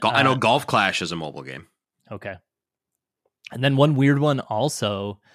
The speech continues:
Speaker 2: uh, that has to be V R, I imagine, is Taekwondo via virtual Taekwondo.
Speaker 1: Is it just called virtual Taekwondo?
Speaker 2: Yep. And that's T A E K.
Speaker 1: Yep.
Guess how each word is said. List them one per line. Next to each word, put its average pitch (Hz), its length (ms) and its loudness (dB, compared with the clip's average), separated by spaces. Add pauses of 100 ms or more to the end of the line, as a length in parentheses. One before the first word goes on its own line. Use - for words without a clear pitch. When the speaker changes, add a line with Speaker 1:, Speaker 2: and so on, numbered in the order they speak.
(220)
Speaker 2:
uh, 110 260 0
that 113 340 -2
has 151 340 -4
to - 80 -10
be 107 160 -6
V 101 220 -8
R, 92 240 -10
I 92 100 -10
imagine, 101 580 -12
is 104 360 -14
Taekwondo 117 760 -2 (540)
via 107 460 -6
virtual 107 500 -8
Taekwondo. 95 560 -12 (1400)
Speaker 1:
Is 95 120 -16
it 90 60 -18
just 92 160 -10
called 95 240 -8
virtual 82 340 -14
Taekwondo? 80 640 -14 (360)
Speaker 2:
Yep. 113 200 -10 (1600)
And 113 80 -8
that's 110 200 -10
T 110 280 -8
A 107 140 -12
E 98 420 -16 (420)
K. 101 60 -10
Speaker 1:
Yep. 92 340 -14